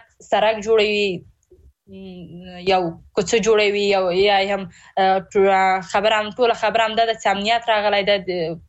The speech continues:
په اساس اسلامي، اه، قوانینو باندې برابر ټول ته حق ورکول کیږي. برعکس داسې اصلاً نه ده. دوی تر کله پورې دغه خلک زو-،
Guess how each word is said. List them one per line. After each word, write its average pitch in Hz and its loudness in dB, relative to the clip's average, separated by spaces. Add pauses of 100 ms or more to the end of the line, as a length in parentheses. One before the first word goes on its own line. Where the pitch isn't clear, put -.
(120)
په 196 0 (640)
اساس 190 -2 (160)
اسلامي، 208 -2 (340)
اه، 190 2
قوانینو 202 -2
باندې 202 -2
برابر 196 2
ټول 226 -2
ته 214 -4
حق 226 -4
ورکول 190 -2
کیږي. 180 -4
برعکس 208 -2
داسې 214 -2
اصلاً 214 0
نه 220 -4
ده. 165 -2 (500)
دوی 196 -2
تر 247 -2
کله 277 0
پورې 262 0
دغه 220 0
خلک 240 -2
زو-، 202 -2